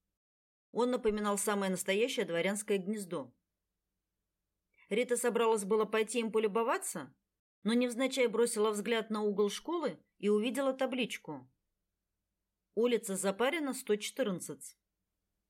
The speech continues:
А мать Павла живет по адресу Запарина, сто двенадцать. Надо полагать, это вон тот дом о четырех крылечках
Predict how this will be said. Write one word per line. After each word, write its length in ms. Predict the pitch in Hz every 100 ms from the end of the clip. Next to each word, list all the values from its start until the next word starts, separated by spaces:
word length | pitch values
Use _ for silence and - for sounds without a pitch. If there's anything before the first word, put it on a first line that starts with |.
| _ _ _ _
А 100 | -
мать 260 | 202 214 208
Павла 320 | 254 294 269
живет 360 | 190 190 190 -
по 140 | 185
адресу 540 | 175 165 160 - 139 - _ _ _
Запарина, 580 | 160 196 208 254 285 190
сто 220 | - 208
двенадцать. 760 | 196 254 220 - 147 - - _ _ _ _ _ _ _ _ _
Надо 240 | 202 214
полагать, 520 | 220 240 254 330 349 - _
это 240 | 190 202 240
вон 240 | 320 339
тот 200 | 302 233
дом 300 | 233 185 -
о 80 | 160
четырех 480 | 175 202 220 214 -
крылечках 640 | 208 240 196 - 151 -